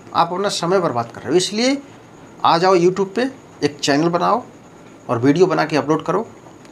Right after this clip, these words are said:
मेहनत करो और फिर देखना एक दिन आपका भी channel monetize होगा और आप भी YouTube से, Facebook से, Instagram से, WhatsApp से, जिसमें भी आप अपना मेहनत करेंगे उससे पैसे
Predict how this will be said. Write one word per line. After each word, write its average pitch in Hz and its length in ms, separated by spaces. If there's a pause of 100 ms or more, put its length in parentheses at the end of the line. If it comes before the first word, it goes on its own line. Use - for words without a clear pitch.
(320)
मेहनत 151 380
करो 202 220 (520)
और 135 60
फिर 165 220
देखना 120 360 (100)
एक 170 180
दिन 208 160
आपका 160 420
भी 175 120
channel 139 280
monetize 139 440
होगा 156 180
और 240 60
आप 139 260
भी 165 200 (580)
YouTube 196 420
से, 135 240 (100)
Facebook 165 440
से, - 160
Instagram 160 580
से, - 160 (420)
WhatsApp 185 380
से, 123 240 (1160)
जिसमें 180 420
भी 185 120
आप 165 180
अपना 147 240
मेहनत 139 280
करेंगे 147 300
उससे 165 360
पैसे 151 440